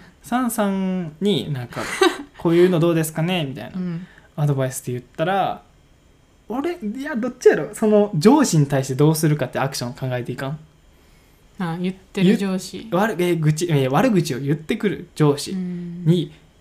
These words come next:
Speaker 1: サンさんはどうすればいいのか。
Speaker 2: うんうんうん。
Speaker 1: 「え、楓やったらこれどうする？」
Speaker 2: いや、そう、なんか、「いや、別に、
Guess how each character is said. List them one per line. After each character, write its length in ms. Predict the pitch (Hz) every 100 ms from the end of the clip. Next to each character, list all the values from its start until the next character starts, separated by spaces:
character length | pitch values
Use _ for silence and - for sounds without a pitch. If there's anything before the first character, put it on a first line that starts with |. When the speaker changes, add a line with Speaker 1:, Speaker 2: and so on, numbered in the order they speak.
| _ _ -
Speaker 1:
サ 180 | - 196
ン 80 |
さ 120 | 151 127
ん 80 |
は 60 | 123
ど 140 | 147
う 60 | 156
す 120 | 180
れ 80 | 143
ば 100 | 127
い 80 | 135
い 20 |
の 80 | 123
か。 160 | - - _ _ _ -
Speaker 2:
う 40 |
ん 20 | 185
う 40 |
ん 20 |
う 40 | 180
ん。 680 | 180 180 175 175 175 170 - _ _
Speaker 1:
「え、 80 | 151
楓 280 | - 233 233
や 60 | 165
っ 60 |
た 60 | 147
ら 40 |
こ 120 | 131
れ 80 | 120
ど 260 | 147 - 131
う 40 |
す 120 | - 127
る？」 160 | 147 - - - _ _ _ _ _ _ _ _ _ _ _ -
Speaker 2:
い 100 | 180
や、 180 | 180 185
そ 200 | - 196 185
う、 40 |
な 80 | 214
ん 20 |
か、 200 | - - _ _ _ _ 196
「い 20 |
や、 80 | 175
別 260 | 180 -
に、 360 | 196 202 208